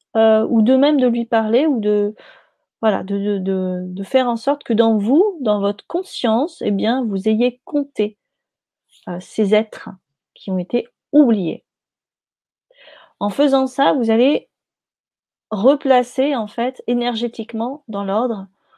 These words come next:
Euh, ça va se, se replacer et vous allez sentir une différence.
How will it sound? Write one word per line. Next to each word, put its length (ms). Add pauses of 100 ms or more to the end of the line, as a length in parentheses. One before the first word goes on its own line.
(460)
Euh, 180
ça 160
va 120
se, 360 (180)
se 180
replacer 680 (260)
et 240
vous 180
allez 160
sentir 460
une 120
différence. 720